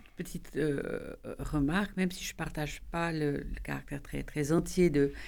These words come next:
de, de ta position, il y a quand même un problème qui reste bien, bien réel et pour lequel il y a, en fait, il y a pas de ré-, pas de réponse. C'était déjà vrai à l'époque de, de la loi, euh, Veil.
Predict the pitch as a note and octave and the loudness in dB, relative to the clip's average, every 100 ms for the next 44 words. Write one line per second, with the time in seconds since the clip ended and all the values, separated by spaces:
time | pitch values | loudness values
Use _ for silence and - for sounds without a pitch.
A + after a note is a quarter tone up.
0 | - - - E3+ D#3+ E3 E3 E3+ E3+ E3 | -10 -10 0 2 4 2 2 2 2 0
1 | D3+ - G#3+ G#3 F#3 F#3+ G#3 G3 - F#3 | 0 0 2 4 2 2 4 4 2 0
2 | F3+ F#3+ F#3 F#3 F3 D#3+ E3 D#3+ C#3 C3 | 0 4 6 6 4 0 0 0 -4 0
3 | D#3 G3 G3 E3 E3 D#3 - - - D3 | 6 8 6 6 6 4 0 -6 -4 2
4 | D#3 E3 F#3 - - - D3+ - - C#3+ | 4 4 4 0 -10 -8 -8 -8 -12 0
5 | D3+ D3 F3 E3 C#3+ C3 - - - - | 2 6 6 4 2 0 -4 -10 -8 -6
6 | D3+ C3 D3 D3+ C#3 - - D3 C#3 C#3+ | -2 0 2 2 2 -2 -2 2 2 4
7 | G3+ E3 - - - - D#3+ - C#3 E3 | 4 4 2 -6 -16 -4 -2 0 6 6
8 | F3 E3 D3 D#3 D3 C3 C3 D3 C#3+ - | 8 4 4 4 6 4 2 2 2 2
9 | C3+ B2+ B2 B2+ C3 C3 B2+ B2 B2 B2 | 2 2 0 0 0 2 2 2 0 -2
10 | A2+ - B2 C#3+ G#3+ | -4 -6 4 6 6